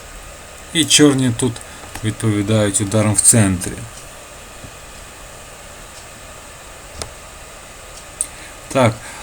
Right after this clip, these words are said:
у, у чорних коні розташовані краще для того, щоб підтримувати напруження в центрі. У білих вони не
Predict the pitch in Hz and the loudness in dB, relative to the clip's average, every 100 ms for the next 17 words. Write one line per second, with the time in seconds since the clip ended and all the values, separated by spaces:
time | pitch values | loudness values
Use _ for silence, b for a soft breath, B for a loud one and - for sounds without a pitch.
0 | B B - 113 120 120 123 117 120 120 | B B 2 6 6 4 6 8 8 8
1 | 120 - 143 120 113 98 - - - - | 6 6 6 8 6 6 0 -12 -16 -16
2 | - - - - - - - - - - | -18 -18 -18 -18 -18 -18 -18 -16 -16 -16
3 | - - 156 156 135 113 117 - 127 117 | -10 4 8 10 8 8 6 6 8 8
4 | 113 113 127 139 - 120 98 101 120 120 | 8 8 8 8 4 4 2 2 2 4
5 | 110 113 - 98 101 110 110 104 101 98 | 4 2 -2 -4 2 6 6 6 2 0
6 | 101 92 B B B - 98 110 107 98 | -2 -4 B B B 0 2 4 4 6
7 | 104 95 - 101 95 107 - 117 110 143 | 4 4 2 2 -2 -6 -4 0 4 6
8 | 165 160 147 - - - - 107 113 123 | 6 6 4 0 -12 -12 0 4 8 8
9 | 135 113 117 | 8 10 8